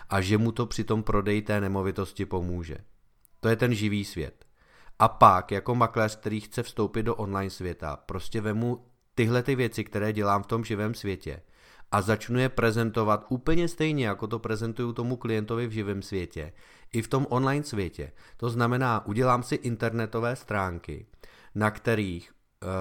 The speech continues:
budu mít videoprohlídky, které už jsem udělal, nemovitostí, které jsem prodal.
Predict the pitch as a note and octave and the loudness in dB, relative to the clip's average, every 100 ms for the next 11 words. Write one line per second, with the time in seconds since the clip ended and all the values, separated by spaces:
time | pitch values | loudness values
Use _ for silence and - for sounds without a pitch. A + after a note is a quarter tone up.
0 | F#2 F#2 A#2 B2 A#2+ A2 A2 A#2 A#2+ G#2 | -4 2 4 4 2 0 0 0 -2 -2
1 | A2+ A2+ A2 G#2+ G#2+ G#2+ - A2 - A2 | 2 2 2 0 0 -2 -6 -10 -4 -2
2 | G#2+ G#2+ - A#2 A#2 G2+ F#2+ D#2+ C2+ A#2 | -2 -4 -6 -4 -4 -2 0 0 -4 -12
3 | - F#2+ G2+ G#2 G#2 G#2+ - A2 - G#2 | -10 -2 0 0 0 -2 -4 -10 -4 -2
4 | G2+ - A2+ - G2+ E2 C#2 C2+ | 0 0 -4 0 0 0 -6 -10